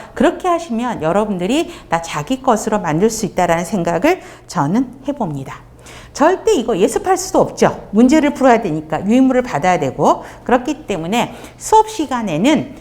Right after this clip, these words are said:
유인물을 보면서 중요 개념을 다시 한번 정리하는 시간. 그러면서 그걸 보고 문제를 풀면 문제 되게 쉬워요.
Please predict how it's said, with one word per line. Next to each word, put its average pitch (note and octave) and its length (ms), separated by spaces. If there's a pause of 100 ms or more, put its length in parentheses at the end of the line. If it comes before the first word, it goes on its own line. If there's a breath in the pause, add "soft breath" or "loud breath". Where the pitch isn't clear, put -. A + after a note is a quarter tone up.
(580 loud breath)
유인물을 D#4+ 540
보면서 G#3+ 640
중요 C4+ 420
개념을 G3+ 500
다시 F3 300
한번 G#3+ 460 (240)
정리하는 F#3 520
시간. C#3+ 260 (340)
그러면서 F#3+ 400
그걸 D4+ 400
보고 C4 200
문제를 A#3+ 400
풀면 C4 540
문제 G3+ 260
되게 D#3 280
쉬워요. A#2+ 320